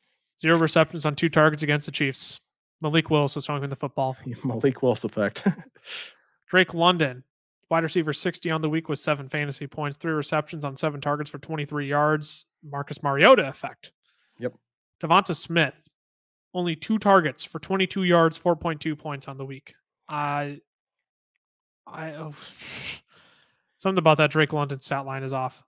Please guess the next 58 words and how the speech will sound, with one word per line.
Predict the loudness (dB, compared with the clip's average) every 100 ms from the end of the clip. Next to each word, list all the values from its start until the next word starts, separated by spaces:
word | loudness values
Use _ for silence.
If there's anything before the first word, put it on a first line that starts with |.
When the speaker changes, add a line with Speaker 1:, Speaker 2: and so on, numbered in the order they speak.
| 0
Speaker 1:
uh, | 2 2 0
because | -4 -4 -4
it | -4
is | -4 -4
off. | -6 -8 -6
Uh, | -4 -4
it |
should | -2 -2
be | 0 -2 -4 -8 _ _ -2
four | -2
point | 0 -8 -4
three | -4
points. | -4 -6 -10 -10
It | -12 -2
still | -2
says | -2 -4
seven | -4
point | -4 -8
one. | -8 -10
That's | -10 -10
okay. | -12 -8
We | -6
didn't | -6
change | -8 -6
that | -4
afterwards. | -6 -8 -6 -2
Speaker 2:
Oh, | 4
Speaker 1:
I | 4
Speaker 2:
that's | 4
Speaker 1:
just | 4
Speaker 2:
my |
Speaker 1:
read | 4
it | 4
Speaker 2:
bad. |
Speaker 1:
off | 2 0
the |
doc. | 0 0 -2 0
You're | 4
good. | 4 4 -2 _ _ _ _
Devonta | 4 4 4
Smith, | 0 2 2
though, | 2 -2 -2
yikes. | 4 4 2 -8 -2
He's | 2 2
been, | 4 2
I, | 4 2 0 -2 0 0 2
I'm | 2
looking | 2 2
to | 4
buy | 6
low | 6 2
on | 0
Devonta | -4 -6 -8 -14
Smith | -12 -12 _ _
while | -6
I | -6
can. | -10 -14 -14 _ _ _ _ _
Speaker 2:
Yeah. | 2 6 6